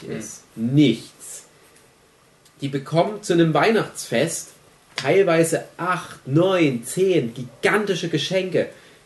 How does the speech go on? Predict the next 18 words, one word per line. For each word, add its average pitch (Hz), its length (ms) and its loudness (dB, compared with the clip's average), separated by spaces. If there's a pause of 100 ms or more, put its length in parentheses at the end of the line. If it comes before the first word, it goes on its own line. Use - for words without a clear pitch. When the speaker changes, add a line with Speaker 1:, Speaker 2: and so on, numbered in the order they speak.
(120)
Speaker 2:
Jedes 220 360 2
Geschenk 165 520 -2 (220)
ist 196 280 4 (100)
ein 160 180 6
Riesenspielzeug, 233 1500 2
wo 165 60 2
ich 226 200 -2
vielleicht 175 360 2
früher, 214 300 6
wenn 170 140 4
ich 143 120 -2
Glück 202 240 4
hatte, 175 240 -2 (100)
eins 170 340 0
im 139 180 -4
Jahr 160 240 2
bekommen 98 460 -6
habe. 85 120 -12